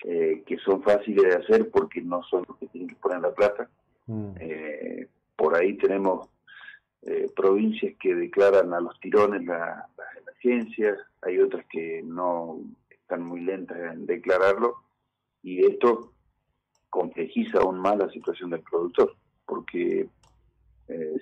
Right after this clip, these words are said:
Speaker 1: si bien no tiene muchos beneficios la ley, si no se la declara va a ser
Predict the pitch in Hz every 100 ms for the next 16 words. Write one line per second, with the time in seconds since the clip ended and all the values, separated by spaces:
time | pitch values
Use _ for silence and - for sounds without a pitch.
0 | - 92 104 107 104 - 107 104 107 107
1 | 98 95 95 110 104 110 104 101 117 101
2 | 90 - - 95 98 92 87 82 98 101
3 | 98 87 - 85